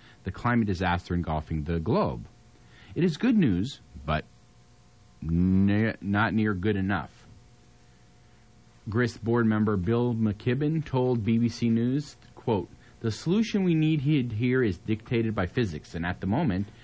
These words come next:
the physics is busy melting the Arctic and acidifying the ocean." Damn you, physics.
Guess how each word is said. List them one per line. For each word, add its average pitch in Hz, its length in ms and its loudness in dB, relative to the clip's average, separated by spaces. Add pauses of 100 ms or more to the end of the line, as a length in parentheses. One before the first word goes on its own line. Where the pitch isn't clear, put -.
(220)
the 92 60 -4
physics 147 440 -2
is 87 140 -6
busy 127 340 0
melting 113 420 2
the 107 80 0
Arctic 95 340 0
and 87 100 0
acidifying 82 640 -2
the 113 160 2
ocean." - 420 0 (760)
Damn 101 260 4
you, 95 160 4
physics. 95 540 -2